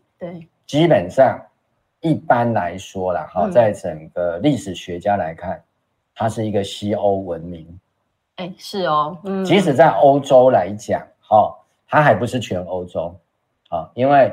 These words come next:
Speaker 2: 东欧其实对于现在我们所熟悉的这一套民主制度来讲，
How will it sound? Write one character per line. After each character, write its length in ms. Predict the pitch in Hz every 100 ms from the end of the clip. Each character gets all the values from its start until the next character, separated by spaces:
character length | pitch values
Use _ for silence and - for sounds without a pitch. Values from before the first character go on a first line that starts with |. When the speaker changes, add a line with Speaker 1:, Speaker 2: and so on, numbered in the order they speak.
| - _ -
Speaker 2:
东 160 | 143 151
欧 180 | 151 143
其 180 | 120 113
实 140 | 110
对 220 | 131 120
于 200 | 107 107
现 440 | 107 - 156 117 104
在 320 | 135 110 101
我 140 | 95
们 120 | 87 90
所 160 | 90 82
熟 280 | - 92
悉 160 | 101 107
的 140 | 98
这 140 | 92 101
一 40 |
套 140 | 101 90
民 220 | 82 92
主 180 | 87 82
制 180 | -
度 140 | 82 92
来 160 | 80
讲， 180 | 80 78